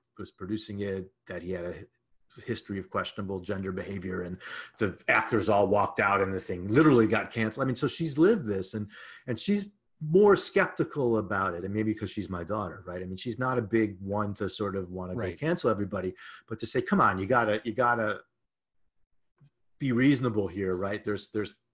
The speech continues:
Speaker 1: sins and there's sins. Uh, and I think that that's, so, so there's some of that, but, but you can see between her, with her and her friends, sort of what these mid-twenty-somethings, that this is the thing. And, and,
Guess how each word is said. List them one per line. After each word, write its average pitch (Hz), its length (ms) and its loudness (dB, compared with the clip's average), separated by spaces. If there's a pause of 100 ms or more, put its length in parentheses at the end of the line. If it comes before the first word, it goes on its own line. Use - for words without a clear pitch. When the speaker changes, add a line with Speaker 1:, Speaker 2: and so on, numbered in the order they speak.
(420)
Speaker 1:
sins 123 480 -2
and 104 180 -2
there's 101 240 -6
sins. 110 420 -2 (440)
Uh, 107 560 2
and 110 100 -4
I 110 120 -2
think 123 280 -6
that 117 180 -2
that's, 113 240 -4
so, 131 260 -2
so 156 160 -2
there's 147 160 2
some 202 160 4
of 151 80 6
that, 120 200 2
but, 151 240 2
but 160 100 0
you 160 100 0
can 147 160 -2
see 175 480 -2
between 123 360 -8
her, 127 100 -6
with 123 180 -4
her 139 160 -2
and 120 80 -4
her 110 100 -2
friends, 131 540 -2
sort 113 200 2
of 110 140 0 (580)
what 139 140 -4 (380)
these 120 180 -2
mid-twenty-somethings, 123 1160 -2
that - 140 -8
this 117 200 -4
is 127 140 -12
the 135 100 -6
thing. 143 360 -8
And, 95 200 -12
and, 107 220 -12